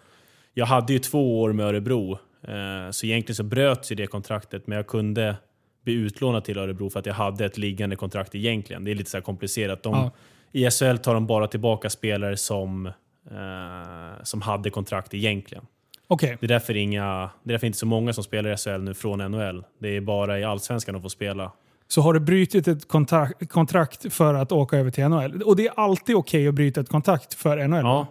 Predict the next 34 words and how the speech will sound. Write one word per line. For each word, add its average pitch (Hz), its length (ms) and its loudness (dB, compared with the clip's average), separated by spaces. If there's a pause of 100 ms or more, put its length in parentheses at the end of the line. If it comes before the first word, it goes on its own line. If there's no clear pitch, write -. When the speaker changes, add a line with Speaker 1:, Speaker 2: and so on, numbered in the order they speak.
Speaker 1:
det 139 120 0
har 135 360 4
alla 113 440 0
som 104 160 -6
spelar 98 320 -6
i 98 60 -4
Sverige 95 400 -4
har, 92 400 -6
har 107 260 -2
i 95 40 -4
sina 98 260 -6
avtal 95 400 -4
att 90 100 -10
man 95 100 -8
har 95 80 -6
rätt 95 260 -8
att 92 60 -10
lämna 95 280 -8
för 95 160 -12
N 90 140 -12
H 92 80 -14
L. 92 100 -14 (120)
Speaker 2:
Är 165 100 2
det, 175 80 6 (100)
är 170 120 2
det 170 60 6
bara 185 320 4
N 185 100 2
H 160 80 4
L 151 200 2
eller 147 180 0
är 147 40 0
det 147 60 -2
andra 151 360 4